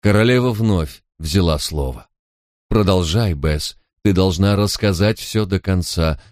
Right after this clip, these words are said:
хотя я знаю, что последняя часть твоего рассказа самая тяжелая».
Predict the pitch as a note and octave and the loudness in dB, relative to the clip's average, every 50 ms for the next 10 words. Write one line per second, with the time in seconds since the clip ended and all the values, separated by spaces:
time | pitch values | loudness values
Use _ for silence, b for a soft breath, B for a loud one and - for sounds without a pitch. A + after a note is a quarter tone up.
0 | b _ - F#2+ F2 - F#2+ F2+ F#2 F#2+ F2+ C#2+ D#2+ G2 G#2 F#2+ E2 D#2 - - | b _ -2 -2 0 2 2 2 2 2 0 0 -2 -2 0 0 -2 -4 -4 -6
1 | F#2 D#2+ - F2+ D#2 - - F#2+ G2+ G#2 E2+ F#2+ G2 F#2+ F#2 - - A2 A2 G#2+ | -6 -4 -4 -4 -4 -2 -2 0 0 0 0 0 0 -2 -2 -2 0 0 0 0
2 | G2+ - - - G2 G2 F#2+ F#2+ A2+ A2+ G#2+ G2 - - - A#2 A#2 A2+ G#2+ A2+ | -2 -4 -4 -2 0 0 2 2 2 0 0 -2 -4 -4 -2 -2 0 0 0 -2
3 | G#2 - - A2+ G#2+ A#2 B2+ A#2+ A#2+ A#2 A2+ - - A#2 G#2+ F#2 G2+ C3+ D#3 D3 | -2 -2 -2 0 0 0 0 0 0 -2 -2 -4 -4 -6 -4 -2 -2 -2 -2 -2
4 | A#2 E2+ C#2 - - | -2 -4 -6 -8 -12